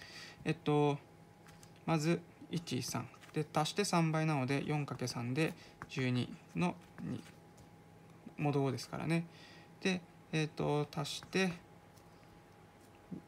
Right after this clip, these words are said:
えーと、何倍しようか、ゼロ。で、足して、五倍して、十。あ、五倍じゃないや。ごめんなさい。えっと、何をしてるんでしょう。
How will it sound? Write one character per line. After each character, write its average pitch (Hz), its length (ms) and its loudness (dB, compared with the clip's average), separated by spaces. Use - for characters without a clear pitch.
え 147 100 2
ー - 20 2
と、 143 140 0
何 143 160 4
倍 139 140 2
し 147 60 -2
よ 175 80 2
う - 20 0
か、 156 80 2
ゼ 120 120 -2
ロ。 123 60 -8
で、 170 140 -2
足 156 160 2
し - 160 -6
て、 190 240 2
五 147 100 0
倍 143 180 2
し - 120 -6
て、 185 220 0
十。 135 300 0
あ、 156 140 2
五 139 100 0
倍 143 140 4
じ 139 80 2
ゃ 139 40 2
な 131 60 2
い 117 100 0
や。 - 120 -8
ご - 60 0
め 139 120 2
ん 135 40 2
な 131 80 0
さ 127 140 -6
い。 120 80 -10
え 143 80 2
っ 135 40 2
と、 135 400 0
何 156 160 4
を 123 80 2
し - 60 -6
て - 100 -6
る 120 80 -2
ん 117 60 -2
で 127 80 -6
し - 80 -6
ょ 127 60 -4
う。 - 20 -8